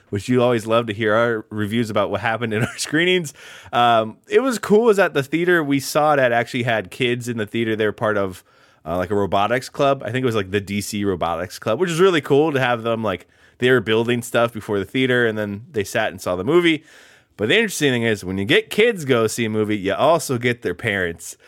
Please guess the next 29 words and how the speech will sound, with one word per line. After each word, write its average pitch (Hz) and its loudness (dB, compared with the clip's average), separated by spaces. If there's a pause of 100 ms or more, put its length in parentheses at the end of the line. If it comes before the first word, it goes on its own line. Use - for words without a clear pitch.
(280)
And 95 -2
some 190 2
of 208 6
these 156 2
parents, 127 -2 (640)
little 170 6
ridiculous 123 2
in 110 -2
this 110 0
movie 101 -2
theater. 95 -4
Kevin, 160 0
talk 175 2
about 196 0
the 131 -8
parents 151 -2
of 131 -2
the 117 -2
robotics 113 0
kids 85 -4
clubs, 80 -6
'cause 101 -10
those 220 2
are 190 4
the 143 2
ones 127 0
that 113 0
were 107 2
being 101 -4